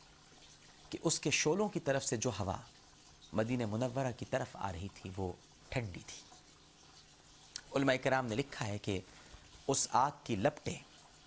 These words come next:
मदीना मुनव्वरा के तमाम जंगलों को रोशन किए हुए थी, यहाँ तक कि हरम नबवी और मदीना मुनव्वरा के तमाम घरों में सूरज की तरह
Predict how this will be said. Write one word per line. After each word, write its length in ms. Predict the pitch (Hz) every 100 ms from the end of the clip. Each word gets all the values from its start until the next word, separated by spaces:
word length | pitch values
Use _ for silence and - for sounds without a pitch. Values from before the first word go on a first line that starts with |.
| - - - - - - - - -
मदीना 460 | 107 113 170 156 120
मुनव्वरा 460 | 123 143 117 117
के 140 | 110 113 -
तमाम 560 | 110 127 139 139 131
जंगलों 380 | 107 113 110 107
को 140 | 104 98
रोशन 340 | 107 - 101
किए 200 | 90 92
हुए 160 | 87 87
थी, 180 | - - - - - -
यहाँ 240 | 107 113 120
तक 140 | 104 -
कि 100 | 95
हरम 300 | 104 113 98
नबवी 400 | 87 135 156 180 - - - - - - - -
और 180 | 107 85 90
मदीना 280 | 113 127 104
मुनव्वरा 400 | 107 107 110 104
के 120 | - -
तमाम 320 | 107 143 151
घरों 220 | 104 98
में 140 | 95 95
सूरज 380 | - - 131 113
की 120 | -
तरह 240 | - 90